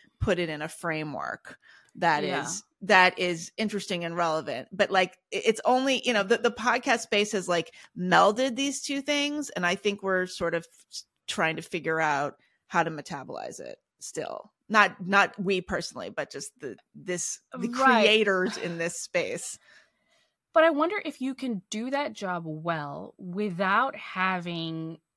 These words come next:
Speaker 2: a, a very broad understanding of, like, human affairs that I, I, I, I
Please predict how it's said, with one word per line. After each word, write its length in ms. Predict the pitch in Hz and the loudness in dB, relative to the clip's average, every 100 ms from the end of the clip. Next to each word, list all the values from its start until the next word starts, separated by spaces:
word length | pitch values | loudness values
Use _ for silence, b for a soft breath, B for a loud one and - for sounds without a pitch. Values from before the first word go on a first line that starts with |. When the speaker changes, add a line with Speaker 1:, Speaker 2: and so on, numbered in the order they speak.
| _ | _
Speaker 2:
a, 380 | 185 170 170 165 - _ | -10 -8 -8 -10 -14 _
a 140 | 180 175 - _ | -8 -8 -12 _
very 460 | 175 - 220 277 269 | -18 -10 -8 -6 -8
broad 720 | 175 170 160 165 175 180 180 | -10 -12 -6 -2 0 0 -2
understanding 1200 | 165 160 151 - - 160 160 156 147 139 135 139 | -4 -8 -10 -16 -12 -10 -8 -8 -8 -10 -12 -10
of, 200 | - 143 | -10 -10
like, 180 | 151 127 | -10 -12
human 300 | - 165 160 | -10 -8 -6
affairs 480 | 156 147 143 165 180 | -8 -8 -6 -6 -6
that 140 | 170 | -4
I, 220 | 160 156 151 _ _ _ | -2 -4 -6 _ _ _
I, 80 | - - | -8 -8
I, 80 | 175 - | -12 -14
I 40 | - | -14